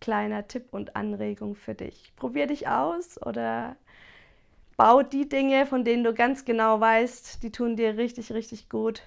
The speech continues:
so oft es geht, in deine Woche, in deinen Tag ein, dass du dich immer wieder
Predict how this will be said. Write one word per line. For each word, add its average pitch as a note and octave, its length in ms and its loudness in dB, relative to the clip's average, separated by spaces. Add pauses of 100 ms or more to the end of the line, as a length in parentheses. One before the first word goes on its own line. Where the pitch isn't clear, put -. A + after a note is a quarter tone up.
(140)
so - 240 -12
oft A#3+ 340 0
es - 220 -14
geht, G#3+ 400 -2 (1040)
in A3 380 0
deine G#3 280 2
Woche, G#3 340 2
in F#3+ 180 -2
deinen F#3+ 200 -2
Tag F#3+ 380 -4
ein, F#3 320 -2
dass G3 180 -8
du - 60 -14
dich G3+ 300 -12
immer A#3 420 -2
wieder G#3 580 -2